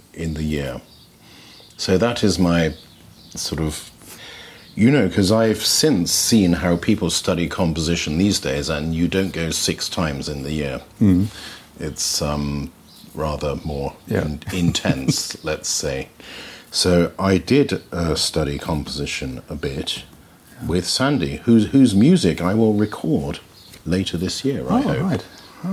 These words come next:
Speaker 2: right. Yeah, you have a very broad repertoire from Bach, about Beethoven, Liszt and whatever, and Albéniz you play in Messiaen and Stockhausen, Xenakis until today.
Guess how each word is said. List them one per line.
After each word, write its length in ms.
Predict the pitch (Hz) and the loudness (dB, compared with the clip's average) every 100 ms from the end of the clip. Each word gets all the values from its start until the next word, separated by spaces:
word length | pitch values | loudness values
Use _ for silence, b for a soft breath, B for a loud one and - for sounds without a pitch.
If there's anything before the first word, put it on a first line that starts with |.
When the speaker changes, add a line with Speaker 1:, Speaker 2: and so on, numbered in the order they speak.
| 190 151 | -2 -2
Speaker 2:
right. 120 | 101 - - - - - - - - - - - _ - B B B B B B B B | -6 -10 -20 -20 -20 -20 -20 -20 -20 -20 -20 -20 _ -20 B B B B B B B B
Yeah, 100 | 117 | 2
you 140 | 127 135 | 4 2
have 120 | 156 | 4
a 200 | 127 - - _ - | 2 0 -8 _ -4
very 260 | 120 127 | 0 0
broad 340 | 107 107 120 113 | 2 2 2 2
repertoire 520 | 120 - 104 95 110 | 0 0 0 2 0
from 260 | - 85 85 | 0 -2 0
Bach, 460 | - 98 117 - - B B B | 0 -2 -2 -10 -16 B B B
about 380 | 95 82 - - - | -2 -2 -4 -12 -2
Beethoven, 560 | 98 95 92 92 90 90 | 0 2 2 2 4 4
Liszt 300 | 98 - - | 2 0 0
and 120 | 85 | 2
whatever, 320 | 90 95 101 | 2 2 2
and 400 | 95 101 82 87 - - | 0 0 0 0 -4 -4
Albéniz 500 | 110 101 107 104 98 | -2 2 4 4 2
you 80 | 104 | 0
play 400 | 101 107 98 101 | 0 2 4 4
in 120 | 101 | 2
Messiaen 520 | 95 95 110 104 101 | 0 0 2 4 4
and 280 | 98 90 - | 2 0 -2
Stockhausen, 680 | - 104 - 92 95 95 95 | -2 -2 0 0 2 2 0
Xenakis 400 | - 95 95 - | 0 2 2 0
until 240 | - 98 92 | -2 0 -2
today. 480 | - 90 82 117 | 0 2 2 2